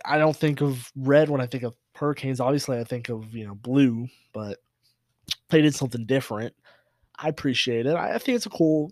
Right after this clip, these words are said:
cool looking logo. The L A Kings, I think it's, it's one of those that's kinda iconic. You think of Wayne Gretzky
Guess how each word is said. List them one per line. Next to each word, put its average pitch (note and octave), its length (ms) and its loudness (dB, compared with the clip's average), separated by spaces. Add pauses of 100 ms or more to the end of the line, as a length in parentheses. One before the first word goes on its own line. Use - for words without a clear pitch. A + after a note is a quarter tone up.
cool D#4 200 2
looking C4+ 240 2
logo. D#3+ 280 2 (1700)
The - 140 -6
L E3+ 160 6
A E3 120 4
Kings, E3 480 0
I D3 80 2
think E3 200 0
it's, D#3+ 160 -2
it's A#3+ 160 -6
one A#3 120 4
of G#3 60 4
those F#3 120 2
that's F3 140 -2
kinda F3 280 -2
iconic. C#3 680 -2
You C#3 80 -2
think C3 180 -6
of B2+ 80 -4
Wayne C3 240 -2
Gretzky B2 800 -4